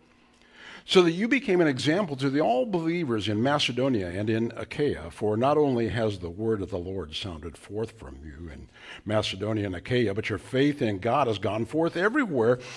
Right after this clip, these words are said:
so that we need not say anything, for they themselves report concerning us the kind of reception we had among you and how you turned to God from idols to serve the living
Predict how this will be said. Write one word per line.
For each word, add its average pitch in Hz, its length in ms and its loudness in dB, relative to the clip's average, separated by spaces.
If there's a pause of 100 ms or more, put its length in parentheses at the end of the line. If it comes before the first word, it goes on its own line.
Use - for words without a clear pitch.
(140)
so - 160 2
that 185 140 6
we 220 280 2
need 202 400 0
not 175 300 4
say 208 260 4
anything, 220 580 0
for 170 220 2
they 160 380 4
themselves 170 640 0
report 143 520 -4
concerning 156 540 -2
us 147 180 -4
the - 120 -12
kind 139 260 -2
of 131 80 -2
reception 120 480 -6
we 120 140 -2
had 123 120 0
among 135 280 0
you 120 240 -2 (640)
and 113 140 -6
how 107 180 -2
you 110 180 -4
turned 104 460 -6
to 107 100 -10
God 85 480 -12
from 82 260 -16
idols 80 600 -12
to 90 140 -12
serve 82 640 -10
the 87 100 -8
living 98 680 -6